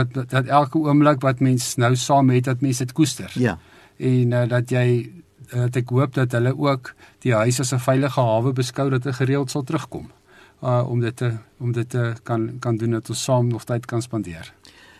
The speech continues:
Speaker 2: Iets interessants wat ek ontdek het so binne in die mannebediening, en dit is dat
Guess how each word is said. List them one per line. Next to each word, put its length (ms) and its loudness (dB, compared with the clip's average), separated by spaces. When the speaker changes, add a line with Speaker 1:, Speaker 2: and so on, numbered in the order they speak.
Speaker 2:
Iets 180 -2
interessants 680 -2
wat 140 -6
ek 160 -2
ontdek 380 2
het 160 -4
so 160 0
binne 360 0
in 120 -2
die 120 0
mannebediening, 920 0
en 180 -2
dit 160 -2
is 160 -4
dat 180 0